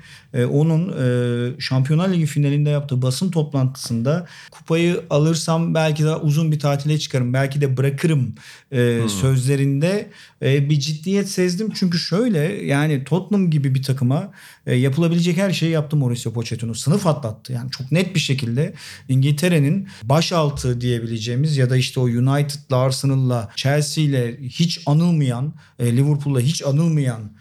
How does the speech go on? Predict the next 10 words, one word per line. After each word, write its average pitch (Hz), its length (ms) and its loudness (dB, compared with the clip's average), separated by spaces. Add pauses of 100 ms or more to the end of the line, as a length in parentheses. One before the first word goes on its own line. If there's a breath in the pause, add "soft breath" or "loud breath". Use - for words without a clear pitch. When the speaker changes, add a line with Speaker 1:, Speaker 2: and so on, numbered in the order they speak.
(220 loud breath)
Speaker 1:
hep, 151 360 2
e, 127 280 2
dalga 127 260 2
geçiren, 113 500 -2 (320 loud breath)
e, 123 540 0
Tottenham'ını 147 720 2 (100)
bu 151 160 2
takımların 147 420 2
yanına 180 400 2
çıkardı. 135 460 -4